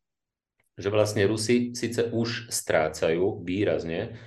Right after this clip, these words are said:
podiel na, na európskom energetickom trhu úplne. A to nie je, že teraz stratia na rok alebo na dva. Oni už navždy stratili tento, tento trh. A bude ich to veľmi, veľmi bolieť, ale pravdou je, že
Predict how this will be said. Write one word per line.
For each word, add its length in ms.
podiel 400
na, 560
na 240
európskom 400
energetickom 560
trhu 320
úplne. 480
A 320
to 80
nie 400
je, 160
že 80
teraz 320
stratia 400
na 80
rok 160
alebo 320
na 80
dva. 160
Oni 160
už 160
navždy 400
stratili 560
tento, 320
tento 320
trh. 320
A 160
bude 160
ich 80
to 160
veľmi, 320
veľmi 320
bolieť, 560
ale 160
pravdou 400
je, 160
že 100